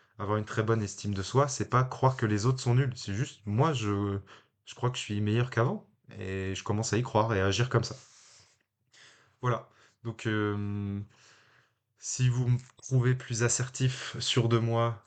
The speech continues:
euh, euh, qu'est-ce que je peux trouver comme trait, euh, de, d'assertivité qui colle ? Euh, bon, sûr de moi, confiant, assertif, ok. En revanche, si vous me pensez dominant, écrasant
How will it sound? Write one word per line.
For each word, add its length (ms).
euh, 920
euh, 640
qu'est-ce 160
que 120
je 180
peux 100
trouver 320
comme 240
trait, 220
euh, 560
de, 280
d'assertivité 760
qui 120
colle ? 260
Euh, 420
bon, 280
sûr 260
de 100
moi, 460
confiant, 600
assertif, 720
ok. 200
En 80
revanche, 220
si 220
vous 240
me 200
pensez 360
dominant, 680
écrasant 720